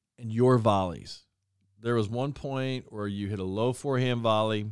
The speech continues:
and you had a high forehand volley, shoulder height right here. And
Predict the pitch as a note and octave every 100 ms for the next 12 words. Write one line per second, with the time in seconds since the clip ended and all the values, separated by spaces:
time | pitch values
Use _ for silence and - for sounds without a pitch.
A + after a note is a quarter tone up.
0 | - _ _ _ - A2+ A2+ G#2 G2 B2
1 | C3 C3 C#3 B2+ B2 A2+ G#2+ G#2+ A2 G#2+
2 | - - C3 B2+ B2+ A#2 A2 G2+ A2 A#2
3 | A#2 A#2 A2+ G#2 G2 - _ _ _ _
4 | _ _ _ _ _ A#2+ A2 A2 G#2+ G2+
5 | G2+ G2+